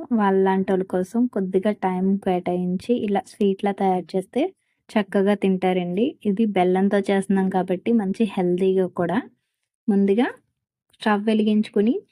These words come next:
బాండీ పెట్టుకొని వన్ కప్పు బెల్లం తీసుకుంటున్నాను. దీంట్లోకి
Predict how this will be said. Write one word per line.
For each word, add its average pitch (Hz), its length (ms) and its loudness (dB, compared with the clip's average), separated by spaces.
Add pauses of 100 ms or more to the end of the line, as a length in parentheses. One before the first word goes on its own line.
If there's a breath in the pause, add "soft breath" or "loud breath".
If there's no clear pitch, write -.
బాండీ 190 340 2
పెట్టుకొని 196 480 0 (280)
వన్ 196 260 2
కప్పు 190 400 0 (180)
బెల్లం 196 340 2
తీసుకుంటున్నాను. 190 840 -2 (220)
దీంట్లోకి 196 600 0